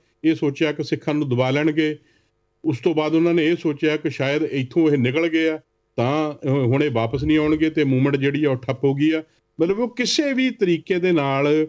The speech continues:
ਸਿੱਖਾਂ ਨੇ ਉਹਨਾਂ ਨੂੰ ਕਾਮਯਾਬ ਨਹੀਂ ਹੋਣ ਦਿੱਤਾ। ਸੋ ਅੱਜ ਦੁਨੀਆ ਦੇ ਵਿੱਚ ਜਿਹੜੀ ਨੰਬਰ ਵਨ ਜਿਹੜੀ ਹਿੰਦੁਸਤਾਨ ਦੇ ਉਲਟ ਜਿਹੜੀ ਮੂਵਮੈਂਟ ਚੱਲ ਰਹੀ ਆ ਉਹ ਸਿੱਖਾਂ ਦੀ ਹੀ ਤਹਿਰੀਕ ਆ ਜਿਹਨੇ ਦੁਨੀਆ 'ਚ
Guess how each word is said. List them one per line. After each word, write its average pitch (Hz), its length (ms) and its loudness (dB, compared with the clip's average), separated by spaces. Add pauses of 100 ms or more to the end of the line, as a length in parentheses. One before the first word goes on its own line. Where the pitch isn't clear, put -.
(360)
ਸਿੱਖਾਂ 175 440 -4
ਨੇ 180 120 2
ਉਹਨਾਂ 180 200 2
ਨੂੰ 185 120 2
ਕਾਮਯਾਬ 147 440 0
ਨਹੀਂ 151 120 0
ਹੋਣ 117 200 -2
ਦਿੱਤਾ। 92 320 -12 (840)
ਸੋ 180 280 0 (160)
ਅੱਜ 135 220 -4
ਦੁਨੀਆ 160 500 0
ਦੇ 190 120 0
ਵਿੱਚ 190 220 -4
ਜਿਹੜੀ 185 340 -2
ਨੰਬਰ 139 460 0
ਵਨ 151 460 -2 (380)
ਜਿਹੜੀ 147 260 0
ਹਿੰਦੁਸਤਾਨ 143 560 0
ਦੇ 156 80 2
ਉਲਟ 135 240 0
ਜਿਹੜੀ 147 240 -2
ਮੂਵਮੈਂਟ 131 300 0
ਚੱਲ 113 220 -2
ਰਹੀ 135 220 0
ਆ 131 160 0 (380)
ਉਹ 190 460 2 (320)
ਸਿੱਖਾਂ 196 380 -2
ਦੀ 180 260 0
ਹੀ 190 40 -2
ਤਹਿਰੀਕ 139 480 -2
ਆ 123 80 0
ਜਿਹਨੇ 139 220 0
ਦੁਨੀਆ 131 380 2
'ਚ 143 140 -4